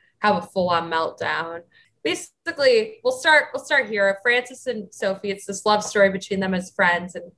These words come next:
it's a great, e-, exciting story of their friendship and how they became friends and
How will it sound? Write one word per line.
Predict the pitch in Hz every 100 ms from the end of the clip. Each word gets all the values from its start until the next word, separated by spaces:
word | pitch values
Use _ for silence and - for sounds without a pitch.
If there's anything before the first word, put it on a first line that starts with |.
| -
it's | 202
a | 196
great, | 190 190 185 185 _ _ _ _ _ _ -
e-, | 160
exciting | - 185 - 208 196 196
story | - 190 180
of | 175
their | 180 175
friendship | 180 175 - 170 160 175
and | 170
how | 180
they | 175
became | 175 185 180 165
friends | - 165 160 -
and | 160